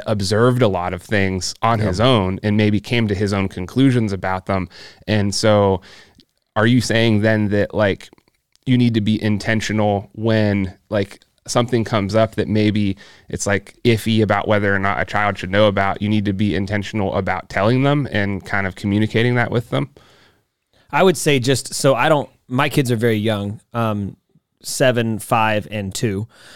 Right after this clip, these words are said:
Speaker 3: Um, so, like, I'm not telling them, obviously, <laughs> anything that's going on. Uh, they haven't really observed anything. I can't communicate that to them. But one thing I do liken it to is there are many times where I, as a parent, get, uh, frustrated with my kids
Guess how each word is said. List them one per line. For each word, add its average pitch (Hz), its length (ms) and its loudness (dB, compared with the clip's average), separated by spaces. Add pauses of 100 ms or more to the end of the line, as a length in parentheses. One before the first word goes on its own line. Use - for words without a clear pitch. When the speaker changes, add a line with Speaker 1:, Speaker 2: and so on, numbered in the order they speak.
(180)
Speaker 3:
Um, 117 300 0
so, 120 500 2
like, 120 340 0
I'm 139 120 0
not 160 220 0
telling 139 340 0
them, 117 340 0
obviously, 113 540 -2 (100)
<laughs> - 100 -8
anything 143 300 0
that's 117 160 -4
going 117 300 0
on. 113 260 -2 (340)
Uh, 123 220 2
they 127 180 2
haven't 135 200 2
really 123 160 2
observed 113 480 0
anything. 113 520 -2
I 107 120 -4
can't 113 260 -4
communicate 120 560 0
that 110 180 -4
to - 80 -6
them. 110 200 -2
But 117 120 0
one 127 220 2
thing 123 180 0
I 110 80 0
do 143 280 4
liken 117 320 0
it 107 140 -6
to 113 300 2
is 113 380 -4
there 139 240 4
are 131 40 2
many 131 220 2
times 123 420 0
where 117 260 2
I, 110 380 0 (260)
as 104 140 -4
a 98 40 -4
parent, 120 380 -2
get, 101 280 -2 (140)
uh, 107 240 0
frustrated 113 480 0
with 107 80 0
my 104 140 -2
kids 165 400 2